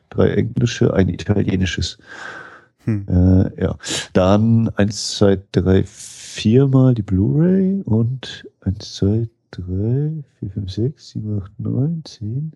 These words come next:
Speaker 1: elf, zwölf, dreizehn, vierzehn, fünfzehn, sechzehn, siebzehn, achtzehn, neunzehn.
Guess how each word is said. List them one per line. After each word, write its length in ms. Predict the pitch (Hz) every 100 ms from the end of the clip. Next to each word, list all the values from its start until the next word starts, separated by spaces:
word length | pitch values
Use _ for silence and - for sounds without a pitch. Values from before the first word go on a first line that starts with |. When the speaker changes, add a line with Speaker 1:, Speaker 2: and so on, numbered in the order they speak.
| _
Speaker 1:
elf, 160 | - -
zwölf, 200 | - -
dreizehn, 300 | - - -
vierzehn, 420 | - - - - - _
fünfzehn, 180 | - -
sechzehn, 420 | - - - -
siebzehn, 400 | - - - - - _ - _
achtzehn, 240 | - 85 _ _ -
neunzehn. 160 | -